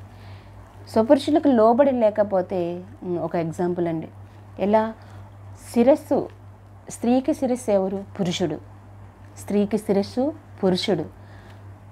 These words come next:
ఈ శిరస్సే లేకపోతే ఈ మొండానికి విలువ ఎక్కడిదండి? శిరస్సు లేకపోతే మొండానికి విలువ ఉండదు. చూడండి, శిరస్సు లేని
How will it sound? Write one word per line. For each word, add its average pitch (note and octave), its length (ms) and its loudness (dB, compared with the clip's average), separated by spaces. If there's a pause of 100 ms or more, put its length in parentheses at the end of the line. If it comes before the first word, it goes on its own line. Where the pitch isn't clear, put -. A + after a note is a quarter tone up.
(300)
ఈ A3+ 120 4
శిరస్సే B3+ 640 4
లేకపోతే C4+ 600 2
ఈ G3 140 -2
మొండానికి F#3+ 560 -2
విలువ F#3 260 0
ఎక్కడిదండి? F#3+ 580 -4 (800)
శిరస్సు A#3 320 2
లేకపోతే A#3 540 2
మొండానికి G#3 580 -2
విలువ G3 400 0
ఉండదు. F3 400 -2 (1600)
చూడండి, C4 380 4
శిరస్సు B3+ 380 6
లేని B3 720 -2